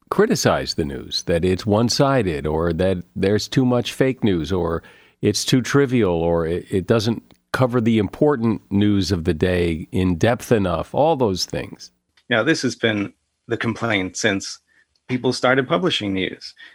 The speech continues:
Speaker 2: And so, you know, you hear about fake news today and the problems that it's causing us. And that's not to say that there aren't problems currently, but that in a lot of ways they're not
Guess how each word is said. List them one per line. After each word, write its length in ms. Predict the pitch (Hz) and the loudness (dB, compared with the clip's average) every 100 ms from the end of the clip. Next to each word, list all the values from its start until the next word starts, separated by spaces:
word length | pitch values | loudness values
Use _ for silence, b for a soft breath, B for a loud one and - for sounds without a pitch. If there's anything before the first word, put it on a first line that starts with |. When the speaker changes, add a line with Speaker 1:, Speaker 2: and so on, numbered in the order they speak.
| - | -6
Speaker 2:
And 80 | 131 | 0
so, 300 | 143 135 - | 2 2 2
you 100 | 131 | 0
know, 120 | 113 | 0
you 140 | 113 | 0
hear 160 | 120 139 | 2 2
about 280 | 110 104 - | 2 0 -2
fake 400 | - 120 117 - | -2 -2 -2 -2
news 360 | 113 104 101 | -2 -2 -4
today 380 | - 127 170 156 | -4 0 4 4
and 100 | 120 | 2
the 60 | 107 | -2
problems 480 | - 110 107 107 98 | -2 -2 0 -4 -4
that 140 | 98 | -6
it's 140 | 98 | -6
causing 420 | - 117 110 110 104 | -2 -2 0 -2 0
us. 260 | 92 - - B B B | -2 -4 -18 B B B
And 320 | 175 139 123 | 0 0 2
that's 180 | 120 117 | 0 0
not 200 | 113 110 | -4 -4
to 80 | 113 | -4
say 180 | 120 113 | -2 0
that 300 | 107 104 - | -2 -4 0
there 160 | 98 | 0
aren't 260 | 92 113 - | 2 0 0
problems 460 | - 104 101 98 - | -2 -2 -2 -4 0
currently, 480 | 165 147 98 85 | 2 2 -2 -4
but 400 | 87 127 113 - - B B - | -2 0 0 -4 -16 B B 0
that 120 | 143 | 2
in 120 | 147 | 6
a 60 | 156 | 6
lot 140 | 147 | 6
of 60 | 123 | 6
ways 220 | 127 117 | 4 4
they're 180 | 131 131 | 2 4
not 380 | 147 127 - | 4 2 -2